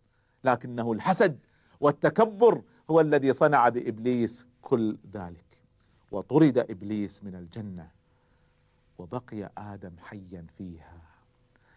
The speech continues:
يأكل من ثمارها، يتمتع فيها،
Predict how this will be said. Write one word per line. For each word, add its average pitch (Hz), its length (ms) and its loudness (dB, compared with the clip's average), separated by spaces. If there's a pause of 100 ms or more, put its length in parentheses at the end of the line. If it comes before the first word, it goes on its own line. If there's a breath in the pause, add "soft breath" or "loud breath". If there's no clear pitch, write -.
(220)
يأكل - 320 -12
من 95 220 -12 (100)
ثمارها، 87 600 -16 (840)
يتمتع 120 680 -4
فيها، 92 560 -12